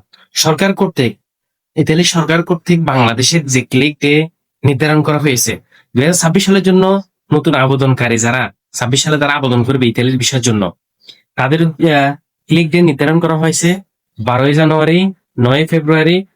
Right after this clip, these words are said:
ষোলোই ফেব্রুয়ারি, আঠারোই ফেব্রুয়ারি। এখন ভাই, আর না দালালের খপ্পরে পড়ে আপনারা যে অনেক টাকা দিয়ে চলে যাবেন।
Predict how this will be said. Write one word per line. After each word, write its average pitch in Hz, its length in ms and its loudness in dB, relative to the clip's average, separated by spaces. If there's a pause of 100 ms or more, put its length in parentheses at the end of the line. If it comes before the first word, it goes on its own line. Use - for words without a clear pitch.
(140)
ষোলোই 151 320 2
ফেব্রুয়ারি, 160 440 2 (300)
আঠারোই 147 420 0
ফেব্রুয়ারি। 107 360 0 (440)
এখন 156 280 0
ভাই, 117 180 0 (1080)
আর 147 220 -2
না 156 120 0
দালালের 127 380 0
খপ্পরে 147 400 -2
পড়ে 151 200 2
আপনারা 135 360 0 (600)
যে 120 240 2 (420)
অনেক 139 200 0 (100)
টাকা 123 180 0
দিয়ে 123 200 -2
চলে 123 140 2
যাবেন। 117 200 -2